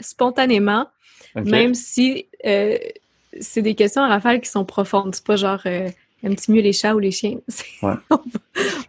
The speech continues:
Speaker 1: on va, on va
Speaker 2: Les
Speaker 1: aller,
Speaker 2: chats.
Speaker 1: euh, ok. Ah oui ? Bon,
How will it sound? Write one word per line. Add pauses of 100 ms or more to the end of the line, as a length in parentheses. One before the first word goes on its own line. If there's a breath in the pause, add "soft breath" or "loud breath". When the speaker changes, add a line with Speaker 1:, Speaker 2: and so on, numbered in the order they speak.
Speaker 1:
on
va,
on
va
Speaker 2:
Les
Speaker 1:
aller,
Speaker 2:
chats. (640)
Speaker 1:
euh,
ok. (400)
Ah
oui ?
Bon,